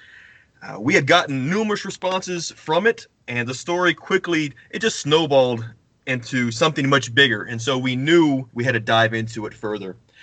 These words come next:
Uh, of course, we are talking about Nissan's Delta Wing project. Uh, we are talking with the now recently retired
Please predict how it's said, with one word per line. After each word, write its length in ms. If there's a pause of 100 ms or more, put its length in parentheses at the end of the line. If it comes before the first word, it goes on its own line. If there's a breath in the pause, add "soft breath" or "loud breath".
(180 loud breath)
Uh, 140
of 100
course, 300
we 100
are 120
talking 380
about 220
Nissan's 720
Delta 560
Wing 200
project. 580 (720)
Uh, 120
we 120
are 80
talking 440
with 160
the 300
now 320
recently 520
retired 760